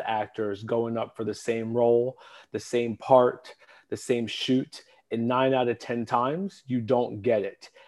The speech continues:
Uh, and it can be something as simple as your height. It can be something as simple as, um, you know, not looking quite right, even though you have the talent. So it was a great lesson in fortitude, in endurance,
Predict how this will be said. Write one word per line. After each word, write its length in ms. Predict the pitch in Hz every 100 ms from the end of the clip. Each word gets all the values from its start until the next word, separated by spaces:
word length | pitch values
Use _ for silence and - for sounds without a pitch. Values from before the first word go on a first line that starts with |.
| - -
Uh, 280 | 104 104 -
and 80 | 120
it 80 | 117
can 140 | 120
be 160 | 113 117
something 480 | - 131 131 127 113
as 120 | -
simple 400 | - 120 127 110
as 160 | 104
your 120 | 104 -
height. 460 | 135 143 - - _ - _
It 80 | -
can 80 | 113
be 100 | 113
something 560 | - 120 113 - 113
as 140 | 107 -
simple 480 | 127 120 123 117 -
as, 520 | 110 107 107 107 - - - -
um, 640 | 104 104 101 98 101 - _ -
you 140 | 131
know, 200 | 113 98 120
not 540 | 120 123 127 127 123
looking 400 | 123 131 131 123
quite 360 | - 127 117 120
right, 460 | 127 147 220 - - _ -
even 320 | 131 123 123
though 120 | 120
you 180 | 117 113
have 240 | 117 104
the 100 | 104
talent. 640 | - 113 104 90 85 -
So 260 | - 113 110 - -
it 60 | 131
was 180 | 123 110
a 60 |
great 360 | 117 135 151 -
lesson 460 | 131 135 - 135 113
in 120 | 104
fortitude, 920 | - 135 135 127 - 127 127 127 127 -
in 80 | 110
endurance, 800 | 104 104 127 127 127 127 123